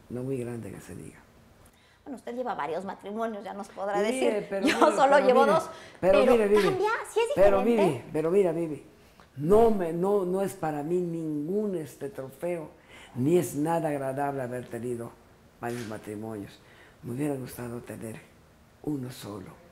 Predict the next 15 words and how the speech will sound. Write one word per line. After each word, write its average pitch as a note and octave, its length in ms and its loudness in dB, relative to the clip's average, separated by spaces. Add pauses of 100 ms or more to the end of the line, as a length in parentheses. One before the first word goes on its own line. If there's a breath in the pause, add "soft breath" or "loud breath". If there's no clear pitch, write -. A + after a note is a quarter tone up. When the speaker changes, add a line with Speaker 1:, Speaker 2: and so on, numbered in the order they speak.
(400 loud breath)
Speaker 1:
el A2+ 160 -10
último B2 380 -10
que - 100 -16
tengo. - 300 -18 (300)
Ese D#3 280 -6
me G#2+ 120 -8
hubiera G2+ 220 -10
gustado - 320 -16
tener, - 300 -16 (100)
uno D3+ 220 -4
solo, F#2 360 -10 (380 loud breath)
pero F#2 160 -14
con G#2 180 -12
esa F#2+ 160 -14
señora. D#2+ 440 -18